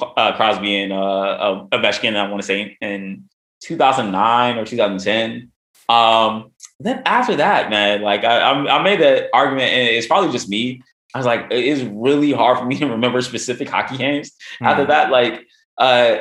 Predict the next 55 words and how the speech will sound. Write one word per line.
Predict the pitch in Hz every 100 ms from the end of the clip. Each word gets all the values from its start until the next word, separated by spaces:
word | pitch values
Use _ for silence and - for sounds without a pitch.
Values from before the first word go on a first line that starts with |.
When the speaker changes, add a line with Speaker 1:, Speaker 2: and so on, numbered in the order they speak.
| -
Speaker 1:
I, | 143 - - _
I | 135 143 143
think | 156 160 139
the | 135
biggest | 139 135 127 -
critique | 139 123 - 127
I | 120
have | 110 110 107
of | 107
the | 107
N | 113
H | 104
L, | 110 107 104
and | 101
I'll | 104
make | 101
sure | 104
to | 101
pass | 98 98
it |
over | 101 95
to, | 101 - - _ _ - 110
uh, | 110 104 107 - - - -
uh, | 127 117
to | 127
Peter | 139 127
after | 113 113
this, | 110
the | 165
biggest | 196 190 175
critique | - 185
I | 131
have | 143 131
of | 120
the | 110
N | 113
H | 101
L | 131 120
is | 104
just | 110 -
really | 135 156
hard | 120 120
for | 131
me | 110
to |
care | 98 113
about | 113 110
teams | 120 127 135 131
that |
are | 98
not | 98 104 101
my | 101
team, | 101 123 156 - _ -
Speaker 2:
Hmm. | 107
Speaker 1:
uh, | 123 113 117 165